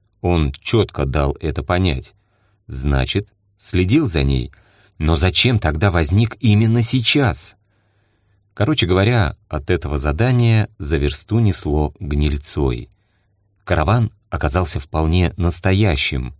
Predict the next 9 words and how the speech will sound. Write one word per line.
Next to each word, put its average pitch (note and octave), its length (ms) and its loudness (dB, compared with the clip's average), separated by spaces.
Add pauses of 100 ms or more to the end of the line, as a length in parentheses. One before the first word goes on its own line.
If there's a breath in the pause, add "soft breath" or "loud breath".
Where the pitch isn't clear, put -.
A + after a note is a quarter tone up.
(220 soft breath)
а D#2+ 120 -6
купец - 600 -2
Сефина C#2+ 500 0
Ганса — D#2 600 -2 (100)
членом A#2+ 560 0
торговой D2 480 0
гильдии D2 640 -2
Турфала F2 880 -2 (200)
и F3 380 -2